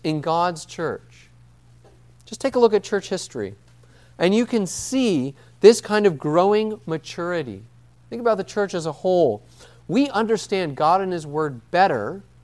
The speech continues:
than our brothers and sisters hundreds of years ago.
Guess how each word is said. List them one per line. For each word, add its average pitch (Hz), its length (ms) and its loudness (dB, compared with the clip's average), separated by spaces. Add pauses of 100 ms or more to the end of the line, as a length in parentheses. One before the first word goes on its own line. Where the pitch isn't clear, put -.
(600)
than 160 140 0
our 175 100 2
brothers 185 460 0
and 180 100 -6
sisters 123 840 -10 (160)
hundreds 196 420 -4
of 156 120 -6
years 175 240 -6
ago. 123 340 -12